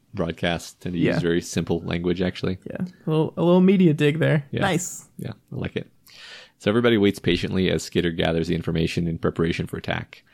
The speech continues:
Speaker 1: uh, except Regent, of course, who runs his mouth constantly. Uh, finally, the Teeth all move into one room, and Skitter swarms them. Uh,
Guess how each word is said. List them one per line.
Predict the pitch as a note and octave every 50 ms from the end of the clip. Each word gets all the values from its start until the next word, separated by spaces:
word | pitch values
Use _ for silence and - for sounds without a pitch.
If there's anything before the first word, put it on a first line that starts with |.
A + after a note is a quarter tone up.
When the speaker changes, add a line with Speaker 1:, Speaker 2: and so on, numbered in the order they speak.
| _ _ _ _ _ _
Speaker 1:
uh, | - F#2 E2
except | F2+ - - G#2 F2 - -
Regent, | - B2 A2+ G2+ G2 D2+
of | F#2 -
course, | - F2+ F2+ F2 - -
who | - F2+ F2+
runs | F2 F2 F2 E2+ E2
his | E2 D#2
mouth | - D#2+ D#2+ - -
constantly. | - - - - - - F#2+ F2+ F#2+ G#2 - _ _ _ _ _ _ _ _ _ _ _ _ _ _ _ _ _ _ _ _ - - _ _ _ _
Uh, | - - - -
finally, | - - G2+ G2 F#2+ F#2+ F#2 F#2
the | F2 E2 E2+
Teeth | - - F2 E2+ E2+ - - - - -
all | - F#2 E2+ F2
move | E2+ F2 E2+ D#2+ E2+
into | E2 E2 - -
one | E2 E2+ E2+ E2 E2 E2
room, | F2 F#2 G2 G2+ G2+ G#2 G#2 - -
and | E2 E2 E2+
Skitter | - - E2+ E2 E2
swarms | E2 - - E2+ E2 - G2+ -
them. | - - G#2 G#2 - _ _ _ _ _ _ _ _ _ _ _ _ _ _ _ _ _ _ _ _ _ _ _ _ _
Uh, | A2+ - - - -